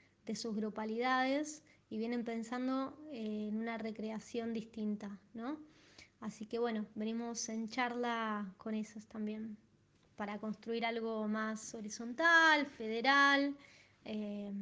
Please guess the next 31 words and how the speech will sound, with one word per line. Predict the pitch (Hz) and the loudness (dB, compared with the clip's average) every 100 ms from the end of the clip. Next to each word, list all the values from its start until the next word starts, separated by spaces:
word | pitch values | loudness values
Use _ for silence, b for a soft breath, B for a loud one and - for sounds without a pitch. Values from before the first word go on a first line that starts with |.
| 202 196 202 - | -6 -6 -10 -10
bueno, | 262 247 220 | -2 0 2
esos | 254 294 330 302 | 2 2 0 0
tiempos, | - 302 311 311 - | 0 0 2 -2 -4
por | 240 | -6
supuesto, | 247 220 277 277 330 311 | -4 -2 -2 -2 -4 -2
que | 262 302 302 | 0 0 0
son | - 349 | -4 -2
distintos | 277 330 330 240 226 | -2 0 0 -2 -4
a, | 233 240 269 - 277 | -2 2 2 -2 -10
eh, | 240 220 220 | -10 -8 -8
los | 220 - | -10 -10
individuales | 226 220 214 226 247 254 254 247 233 - | -8 -6 -6 -2 2 4 4 2 -4 -8
y | |
los | 220 214 | -12 -10
que | 214 | -8
no, | 214 220 | -8 -8
no | - - - _ - | -12 -20 -20 _ -8
hay | 226 | -6
debate, | 220 233 254 240 240 | -2 4 6 6 2
no | 226 220 | -4 -4
hay | 220 214 220 - B B - | -4 -4 -6 -10 B B -10
construcción. | 220 220 - 220 - 247 233 220 | -8 -8 -8 -10 -6 -4 -4 -4
Entonces, | 220 240 262 262 - B B B | -4 -4 -2 -4 -8 B B B
los | 226 214 | -8 -2
tiempos | 269 269 277 | 0 0 0
son | 269 | 0
más | 269 | 2
laxos, | 294 311 - 320 - | 2 2 0 -4 -4
pero | - 226 | -6 -2
entendemos | 233 233 254 269 294 294 | -2 -2 0 0 0 -4
que | - 262 277 311 | -2 2 2 0